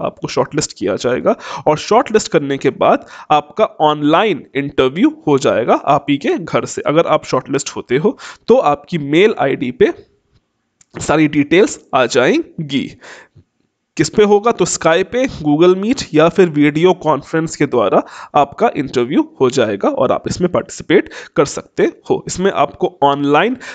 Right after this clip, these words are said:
रजिस्ट्रेशन करना है, जिसकी फॉर्म्स की डेट already स्टार्ट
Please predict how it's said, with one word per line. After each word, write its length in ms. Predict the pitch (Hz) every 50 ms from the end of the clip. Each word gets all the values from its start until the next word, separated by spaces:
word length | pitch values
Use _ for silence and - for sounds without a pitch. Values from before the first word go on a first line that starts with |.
| - -
रजिस्ट्रेशन 520 | 151 147 - - - 151 147 - 170 160
करना 360 | 151 - 117 120 117 123 143 165
है, 140 | 208 240 - -
जिसकी 280 | 151 147 - - 175 160
फॉर्म्स 340 | - - 160 165 190 185 -
की 80 | 180
डेट 220 | 160 156 170 165 - 120
already 340 | 131 135 131 131 131 151 -
स्टार्ट 420 | - - - 135 131 160 165 -